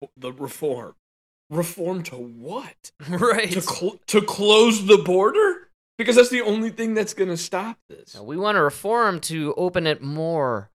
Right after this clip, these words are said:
Speaker 2: wide, right? See,
Speaker 1: Yeah, we,
Speaker 2: wider.
Speaker 1: no, no, they should
Speaker 2: <laughs>
Speaker 1: just become a citizen as they walk in. We ask 'em, "Would you vote for Trump or Biden?" If they say Biden, we let 'em in,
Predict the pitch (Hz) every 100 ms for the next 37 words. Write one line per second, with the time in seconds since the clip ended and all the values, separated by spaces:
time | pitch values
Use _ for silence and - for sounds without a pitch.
0 | _ _ _ _ 131 143 180 196 95 76
1 | _ _ - 131 175 175 160 160 185 -
2 | 156 220 226 170 165 196 233 - 208 190
3 | 185 196 165 - 240 254 208 170 131 131
4 | 135 120 117 110 107 92 107 143 156 180
5 | 220 208 202 180 160 139 147 139 131 -
6 | 147 147 170 160 101 110 135 127 101 -
7 | 135 135 101 98 127 127 104 104 120 160
8 | 120 85 -